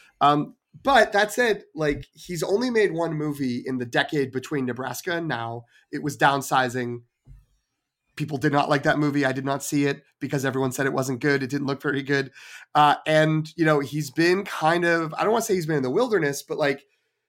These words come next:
you know, it, it's easy to sort of think, like, Alexander Payne, you know, lock it in. But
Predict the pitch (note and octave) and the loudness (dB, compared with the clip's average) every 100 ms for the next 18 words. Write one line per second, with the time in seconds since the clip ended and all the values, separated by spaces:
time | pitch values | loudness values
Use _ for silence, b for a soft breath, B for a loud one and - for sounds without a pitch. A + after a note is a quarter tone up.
0 | _ - D#3+ D3+ - D#3+ - F3+ - G3+ | _ 0 2 2 0 -2 2 2 2 -2
1 | E3 G3 D#3 G3 D3+ D#3 E3 D#3 B2+ B2 | 0 2 2 2 2 0 -2 -2 -6 -2
2 | C3 C#3+ C#3 C3 D#3 C3+ B2+ A2 G#2 - | -2 0 0 -2 -2 0 -2 -4 -12 -10
3 | A2+ A2 G#2+ G#2+ _ _ _ B2 C#3 D3+ | -8 -8 -10 -16 _ _ _ 0 0 2
4 | D3 C#3 A#2+ A2+ b b _ D3 C#3 | 2 2 0 -8 b b _ 2 2